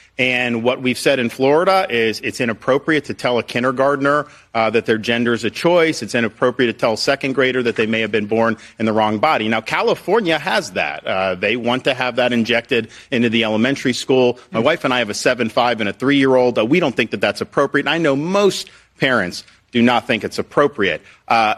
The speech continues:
it's also important to respect parental rights to know what curriculum is being used in the classroom, and everything should be age appropriate. I actually have something that I brought that some parents have objected to. So this is a book that's in some of the schools in California. In Florida, this is not consistent with our standards,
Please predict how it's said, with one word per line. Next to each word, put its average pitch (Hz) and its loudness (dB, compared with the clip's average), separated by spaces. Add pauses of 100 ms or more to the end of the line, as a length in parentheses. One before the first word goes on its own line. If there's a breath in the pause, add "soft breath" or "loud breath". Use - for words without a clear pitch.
it's 170 0
also 208 4
important 143 2
to 131 0
respect 131 0
parental 139 2
rights 123 0
to 135 2
know 123 4
what 120 2
curriculum 120 0
is 104 -2
being 110 0
used 117 2 (300 loud breath)
in 123 0
the 104 0
classroom, 107 -2 (220)
and 170 2
everything 196 0
should 139 -4
be 127 2
age 123 -2
appropriate. 127 -2 (220 loud breath)
I - 2
actually 165 0
have 135 -2
something 120 -2
that 117 4
I 107 2
brought 107 2 (200 loud breath)
that 113 2
some 117 0
parents 117 0
have 104 0
objected 104 -2
to. 87 0 (320 soft breath)
So - 2
this 233 2
is 240 2
a 160 6
book 143 0
that's 120 2
in 131 4
some 139 4
of 127 0
the 113 0
schools 127 0
in 101 -2
California. 123 0
In 104 -2
Florida, 170 2
this 139 -2
is 127 -6
not 127 0
consistent 120 -2
with 107 0
our 107 2
standards, 131 -2